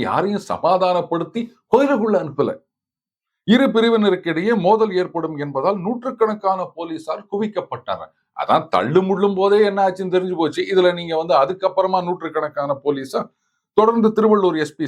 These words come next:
சீனிவாச பெருமாள் மாற்று சமூகத்தினரிடம் பேச்சுவார்த்தை நடத்தினார். சரி, ஆனால் அதில் தீர்வு ஏற்படாத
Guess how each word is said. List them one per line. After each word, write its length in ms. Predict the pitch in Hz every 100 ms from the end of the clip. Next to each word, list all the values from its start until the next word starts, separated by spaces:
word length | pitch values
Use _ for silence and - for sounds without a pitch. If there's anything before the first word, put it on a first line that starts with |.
| 143
சீனிவாச 380 | 170 156 139 135
பெருமாள் 300 | 123 123 208 196
மாற்று 220 | 196 202 185
சமூகத்தினரிடம் 720 | 147 147 143 123 113 160 214
பேச்சுவார்த்தை 600 | 170 175 165 127 113 - 190 107
நடத்தினார். 600 | 120 147 123 104 104 85 _ _ _ _ -
சரி, 220 | 73 67 - _ _ _ _ _ _ 156
ஆனால் 240 | 202 220 202
அதில் 200 | 175 175
தீர்வு 240 | 226 247 220 185
ஏற்படாத 420 | 139 165 156 143